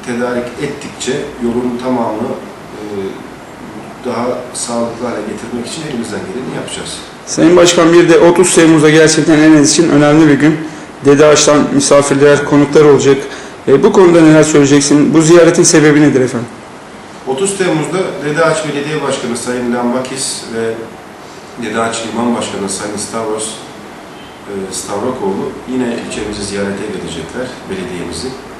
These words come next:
Speaker 1: Belediyede görüştükten sonra limanı ve Enes'de kısa bir turun ardından, e, çeşitli görüşmelerde bulunmak istiyoruz.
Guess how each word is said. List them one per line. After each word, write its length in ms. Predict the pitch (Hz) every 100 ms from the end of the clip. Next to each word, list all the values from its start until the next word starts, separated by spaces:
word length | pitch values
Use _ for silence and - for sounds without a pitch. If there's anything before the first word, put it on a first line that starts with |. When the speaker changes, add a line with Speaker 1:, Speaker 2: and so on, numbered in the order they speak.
| - - - - - -
Speaker 1:
Belediyede 520 | 123 127 131 135 127 127 -
görüştükten 560 | 127 117 - - 131 123
sonra 360 | - 110 120 127 127 113
limanı 360 | 117 113 117 127
ve 340 | 123 - 117 110 110 120
Enes'de 400 | 117 107 107 110 110 - - -
kısa 180 | - 117
bir 300 | 107 107 107 - - - -
turun 300 | 117 117 113
ardından, 480 | 110 - 101 101 131
e, 680 | - - - 110 107 98 98
çeşitli 380 | 131 120 - 120
görüşmelerde 600 | 127 117 - 117 113 120 98
bulunmak 340 | 92 87 82
istiyoruz. 360 | - - 120